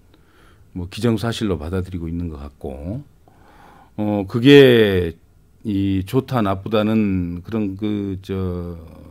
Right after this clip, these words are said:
가치론적 판단은 뭐 저 별로 하고 있는 것 같지는 않습니다. 뭐 나와도 좋고 안 나와도 좋은데, 다만 본, 저 이재명 후보 우-, 쭉 그, 그동안에 뭐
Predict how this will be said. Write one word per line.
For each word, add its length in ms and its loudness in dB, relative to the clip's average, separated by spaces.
가치론적 540 -4
판단은 580 -4
뭐 180 -10
저 240 -8
별로 240 -4
하고 220 -4
있는 180 -2
것 60 -6
같지는 320 -10
않습니다. 480 -12
뭐 140 -18
나와도 360 -8
좋고 260 -10
안 100 -6
나와도 240 -6
좋은데, 600 -6
다만 460 2
본, 560 6
저 320 2
이재명 420 2
후보 1300 -2
우-, 400 -2
쭉 260 -6
그, 800 -4
그동안에 640 -4
뭐 260 -8